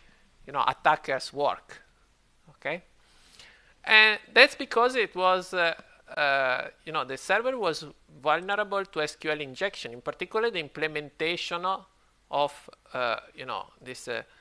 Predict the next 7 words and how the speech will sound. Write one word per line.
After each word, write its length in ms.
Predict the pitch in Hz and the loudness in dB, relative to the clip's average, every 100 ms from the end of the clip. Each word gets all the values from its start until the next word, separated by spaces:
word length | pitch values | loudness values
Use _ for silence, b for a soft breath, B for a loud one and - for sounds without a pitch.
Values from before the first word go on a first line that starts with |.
| b b - | b b -16
um, 440 | 113 110 104 104 101 - _ _ - - _ - | -12 -10 -12 -14 -20 -20 _ _ -20 -20 _ -18
this 200 | 123 - | -18 -4
function 400 | - 185 180 180 | 2 2 0 -4
that 220 | 160 - | -4 -6
queries 340 | - 165 170 - | -6 -4 -4 -4
the 120 | 127 | -4
database. 680 | 127 139 156 98 - - | -2 -2 -4 -10 -14 -16